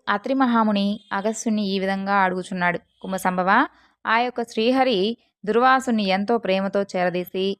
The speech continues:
ఇంకను ఇలా పలికెను, 'ఓ దుర్వాసముని, నీవు అంబరీషుని శపించిన విధంగా ఆ పది జన్మలు నాకు సంతోషకరమైనవి. నేను అవతారం ఎత్తుట కష్టం కాదు. నీవు తపస్శాలివి, నీ మాటలకు విలువ ఇవ్వవలను.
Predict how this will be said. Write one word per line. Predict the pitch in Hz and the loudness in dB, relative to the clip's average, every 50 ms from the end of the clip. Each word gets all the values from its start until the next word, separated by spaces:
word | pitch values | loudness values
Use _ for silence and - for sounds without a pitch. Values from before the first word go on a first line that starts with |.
| _ - | _ -10
ఇంకను | 202 196 202 202 220 202 202 220 | -8 -8 -4 -2 -2 0 0 0
ఇలా | 220 190 185 180 180 | 0 0 0 0 0
పలికెను, | - 185 180 180 190 185 175 180 - _ - | 0 -2 -4 -4 -4 -4 -6 -8 -12 _ -10
'ఓ | - 185 | -8 -8
దుర్వాసముని, | 175 180 180 175 180 185 190 185 190 185 190 208 233 262 - _ _ _ _ _ - | -6 -4 -4 0 0 0 0 -2 -4 -4 -2 0 -2 -2 -2 _ _ _ _ _ -6
నీవు | 233 254 269 269 254 - - | -6 -4 -4 -4 -6 -6 -4
అంబరీషుని | 196 196 214 233 254 262 262 247 - 254 226 220 | -4 -4 -2 -2 0 0 -2 -2 -2 -2 -2 -2
శపించిన | - 196 190 - 202 202 202 - 202 | -2 -4 -6 -4 -6 -6 -4 -2 -2
విధంగా | 190 185 185 190 185 180 185 180 180 185 185 _ - | -2 0 0 0 0 0 2 2 2 2 -2 _ -6
ఆ | 190 190 185 185 | -6 -4 -4 -2
పది | - 180 175 180 190 | -4 -4 -4 -2 -2
జన్మలు | 196 208 202 202 208 196 190 185 202 | -2 -2 0 0 0 0 0 0 0
నాకు | 220 202 190 175 175 - - 180 190 | 0 0 0 0 0 -2 -8 -10 -8
సంతోషకరమైనవి. | 208 - 180 175 170 170 190 190 185 - 190 185 180 175 170 175 175 175 170 170 - _ _ _ _ _ _ - | -8 -6 -6 -6 -6 -4 -6 -8 -6 -6 -4 -2 -2 -2 -2 -4 -4 -4 -4 -6 -8 _ _ _ _ _ _ -6
నేను | 202 208 220 226 240 240 233 - - | -4 -2 0 2 2 0 0 -2 -2
అవతారం | 190 185 196 214 - 240 226 226 226 220 208 | -2 -2 -2 0 0 0 0 0 0 0 0
ఎత్తుట | 196 185 - 185 175 185 | -2 -2 -2 -4 -2 0
కష్టం | 180 180 196 214 - - 175 165 - - 202 202 196 | 0 0 0 -2 -4 -6 -6 -6 -6 -10 -8 -6 -2
కాదు. | - 165 160 160 170 _ _ _ _ _ _ _ _ _ - | 0 0 0 0 -2 _ _ _ _ _ _ _ _ _ -6
నీవు | 214 233 262 254 240 220 247 | -2 -2 0 2 2 2 2
తపస్శాలివి, | 269 - 202 - - 202 202 - 202 185 180 170 165 - _ _ - 190 | 2 -2 -6 -8 -8 -8 -6 -2 -2 0 0 -2 -4 -6 _ _ -10 -6
నీ | 190 202 202 | -2 -2 0
మాటలకు | 190 185 175 180 208 214 233 226 220 - 190 | 0 2 2 2 2 2 2 0 0 -2 -4
విలువ | 170 180 180 190 | -4 -2 -2 0
ఇవ్వవలను. | 208 202 190 170 165 175 170 175 170 170 170 | 0 0 0 0 -2 0 0 0 0 0 -4